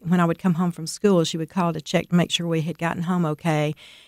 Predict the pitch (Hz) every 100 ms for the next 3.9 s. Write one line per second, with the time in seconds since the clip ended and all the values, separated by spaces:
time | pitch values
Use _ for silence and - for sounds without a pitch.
0 | _ - 160 156 - 160 156 - 175 156
1 | 151 151 - 160 - 202 196 185 165 170
2 | 170 170 165 160 - - 170 185 175 175
3 | 160 165 170 170 156 170 151 -